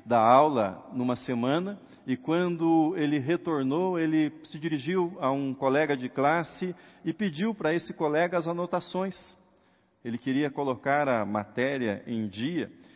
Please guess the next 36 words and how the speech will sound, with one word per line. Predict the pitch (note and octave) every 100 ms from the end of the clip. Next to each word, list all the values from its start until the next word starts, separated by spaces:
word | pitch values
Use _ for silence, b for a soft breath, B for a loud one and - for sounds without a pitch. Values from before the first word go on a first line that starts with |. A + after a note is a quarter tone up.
| B A#2
e | A#2+ B2 A#2+ A#2 A#2 C#3
esse | C#3+ - E3 D3+ C#3 G#2+
moço | B2+ D#3 -
disse | C3 C#3+ -
para | - C3
ele: | B2+ C3+
"De | B2 B2
jeito | A#2+ B3+ - D#4+
nenhum." | C#3+ A2 A2 - _ _ _ _ _ _ _ _ _ F3+ -
"Como? | G#3+ A#2+
Você | - -
não | - A#2+ A#2
vai | B2 D3+
me | B2+ G2+ F#2+ - -
passar | G#2 - B2+ B2+
o | A2
conteúdo | G#2+ G2 G2+ D3 F#3+ A#2 G2+ b b b
das | A2+
disciplinas, | G#2 - G2 - D#3+ F#3+ A#2 F#2+ - - _ _ _
as | - F#2+
aulas | B2 C#3 B2+
que | -
eu | A2+
perdi?" | A2 G#2+ G#2+
"Não, | F3 F3 G3+
de | D#3+
jeito | A#2+ D#3+ F#3 F#3
nenhum." | F3+ B2 C#3+ - b b b b
E |
a | B2+
resposta | D#3+ - F3 F3+ -
daquele | D#3+ D3+ D#3
moço | C#3 C#3 E3 -
foi | F3+ F3
o |
seguinte: | E3 D#3 C#3+ E3+ D#3 -